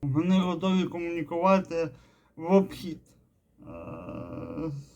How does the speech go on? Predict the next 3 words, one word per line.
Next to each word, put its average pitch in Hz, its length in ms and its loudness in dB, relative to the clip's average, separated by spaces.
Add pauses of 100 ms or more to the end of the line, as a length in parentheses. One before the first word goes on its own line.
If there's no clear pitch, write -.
(520)
з - 80 -20
представниками 185 1160 2
суспільства, 185 1080 -4